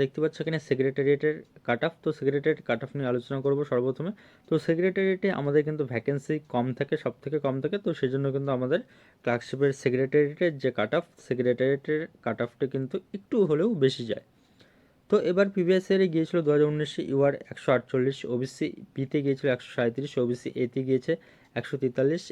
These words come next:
এসসিতে গিয়েছে একশো সাঁইত্রিশ এবং এসটিতে গিয়েছে একশো বারো। এবং ডিরেক্টরেটে যদি কাট অফ দেখি, ডিরেক্টরেটের কাট অফ কিন্তু আমাদের সেক্রেটারিয়েটের থেকে কিন্তু কিছুটা হলেও কম, কারণ কিন্তু এখানে আমাদের সেক্রেটারিয়েটের থেকে কিন্তু ডিরেক্টরেটের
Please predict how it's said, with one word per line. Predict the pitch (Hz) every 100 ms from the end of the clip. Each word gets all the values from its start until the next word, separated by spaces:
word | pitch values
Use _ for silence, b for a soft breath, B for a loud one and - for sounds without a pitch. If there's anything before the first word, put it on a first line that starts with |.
| -
এসসিতে | 120 - 127 135
গিয়েছে | 127 123 135
একশো | 131 135
সাঁইত্রিশ | 123 123 170 190 120
এবং | 120 190 - b b - 120
এসটিতে | - 131 131 127
গিয়েছে | 131 - -
একশো | 123 - 123
বারো। | 98 92 _ b b b b b
এবং | 156 190 165
ডিরেক্টরেটে | 135 160 - 202 196 202 170
যদি | 160 151
কাট | - 143
অফ | 139
দেখি, | 135 185 139
ডিরেক্টরেটের | 131 135 151 147 143 170 139
কাট | 117 143
অফ | -
কিন্তু | 143 135 123
আমাদের | 131 180 269 b b b b -
সেক্রেটারিয়েটের | 151 147 151 151 151 156 175 165 -
থেকে | 143 156
কিন্তু | 151 151 143
কিছুটা | - 156 156
হলেও | 170 185
কম, | 165 202 220
কারণ | 131 135 139
কিন্তু | 139 139 135
এখানে | - 139
আমাদের | 143 175
সেক্রেটারিয়েটের | - 127 135 147 139 - 160 -
থেকে | 139 135
কিন্তু | 139 139 220 b b b -
ডিরেক্টরেটের | 135 131 160 175